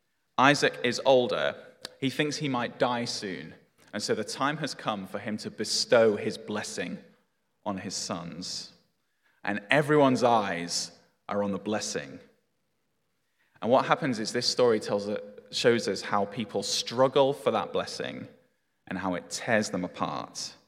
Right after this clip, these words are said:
No one emerges innocent in this chapter. None of the family are heroes. And let's look at each of them in turn. So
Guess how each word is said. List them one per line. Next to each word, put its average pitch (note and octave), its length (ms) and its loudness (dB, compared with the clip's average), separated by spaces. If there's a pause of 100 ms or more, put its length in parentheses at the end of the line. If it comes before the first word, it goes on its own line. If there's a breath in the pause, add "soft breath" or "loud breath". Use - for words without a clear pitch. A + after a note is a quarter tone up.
(680 loud breath)
No E3 160 8
one G#3 140 10
emerges F3 540 6
innocent B2 520 4 (220)
in G#2+ 80 0
this G#2+ 160 -2
chapter. - 540 -2
None C3+ 240 -2
of D#3+ 100 -4
the C3 80 2
family B2 400 4
are G#2 80 0
heroes. F2 920 0 (2000)
And A#2+ 80 0
let's B2+ 160 2
look - 140 -4
at - 60 -2
each G#2 200 -6
of F2 80 -8
them F2+ 120 -2
in F2+ 100 -6
turn. F#2 320 -6
So G#2+ 260 -4